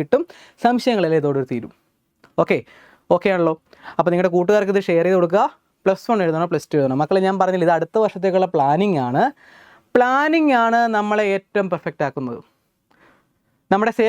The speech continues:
എക്സാമിന് വേണ്ടി ഞാൻ പറഞ്ഞില്ല, എല്ലാ ചാപ്റ്ററും പഠിക്കേണ്ട കാര്യമൊന്നുമില്ല. ഞാൻ എൻ്റെ കുട്ടികളോട് പറഞ്ഞു, "മക്കളെ, നിങ്ങൾക്ക് അഞ്ച് ചാപ്റ്റർ ഞാൻ നിങ്ങൾക്ക് വിടുവാണ്, അല്ലാതെ തന്നെ ഞാൻ നിങ്ങളെ ജയിപ്പിക്കുമെന്ന്" ഞാൻ പറഞ്ഞിട്ടുണ്ടായിരുന്നു.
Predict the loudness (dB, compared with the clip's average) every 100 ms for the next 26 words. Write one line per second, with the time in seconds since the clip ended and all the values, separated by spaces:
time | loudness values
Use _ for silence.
0 | 0 0 0 2 2 2 2 0 2 2
1 | 4 4 4 2 2 0 0 0 0 0
2 | 0 0 2 2 0 0 0 0 -2 -4
3 | _ _ _ _ _ _ _ 0 2 2
4 | 2 0 2 2 2 2 2 0 -2 _
5 | -4 0 0 0 -2 0 0 0 0 0
6 | 2 0 0 -2 -2 0 -2 0 0 2
7 | 2 0 -6 _ _ _ _ _ _ 0
8 | 2 2 2 2 2 2 0 0 0 2
9 | 2 2 0 2 2 0 0 0 -2 -4
10 | -4 -4 -6